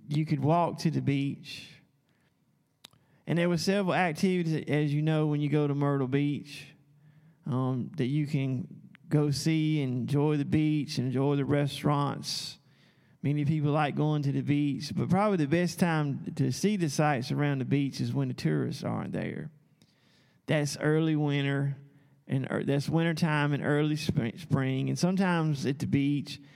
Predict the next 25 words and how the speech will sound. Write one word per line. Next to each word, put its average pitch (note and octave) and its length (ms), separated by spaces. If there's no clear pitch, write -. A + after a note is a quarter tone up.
the C3 100
weather D#3 340
cooperates, C#3 840
and C#3+ 100
it's - 180
nice. D#3+ 560
It F2 120
could B2+ 140
be, C#3+ 120
like, B2 240
seventy C#3 520
degrees C3+ 760
with B2+ 80
no C#3 180
humidity. C#3 840
And A#2+ 80
so D3 100
you E3 160
could D#3+ 120
wear, D3 280
sometimes D#3 540
you C#3 80
could C#3+ 120
wear B2+ 180
shorts. G#3+ 680